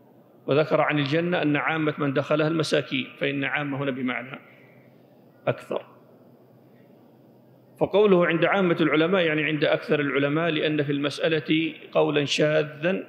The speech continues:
قال به من لا يعرف من الناس، أن في القرآن الألفاظ لا معنى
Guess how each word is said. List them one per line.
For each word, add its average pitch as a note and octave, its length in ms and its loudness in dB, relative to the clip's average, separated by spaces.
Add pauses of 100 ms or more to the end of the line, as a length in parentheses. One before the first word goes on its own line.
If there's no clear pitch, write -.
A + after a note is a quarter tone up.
(720)
قال D#3+ 240 4
به D3 480 2 (380)
من D#3 160 2
لا D3+ 220 2
يعرف D#3+ 380 2 (160)
من D3 140 -2
الناس، D#3 520 -2
أن D#3 220 -2
في - 60 -4
القرآن D#3 760 -2 (320)
الألفاظ D3 680 0 (120)
لا D3+ 220 0
معنى C3+ 400 -4